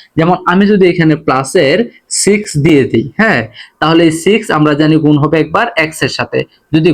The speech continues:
গুণ হয় তাহলে হবে প্লাসের সিক্স এক্স। এই দেখো আমাদের, আহ, প্লাসের পাঁচটি এক্স এবং ছয়টি এক্স মিলে হয়ে যাচ্ছে ইলেভেন এক্স, ঠিক আছে। Then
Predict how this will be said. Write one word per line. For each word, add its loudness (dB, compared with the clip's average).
গুণ 2
হয় 2
তাহলে 0
হবে 0
প্লাসের 0
সিক্স 0
এক্স। -8
এই 2
দেখো 0
আমাদের, 2
আহ, -8
প্লাসের -2
পাঁচটি -2
এক্স -4
এবং 2
ছয়টি 0
এক্স -8
মিলে 4
হয়ে 2
যাচ্ছে 0
ইলেভেন 0
এক্স, -14
ঠিক 2
আছে। 0
Then 2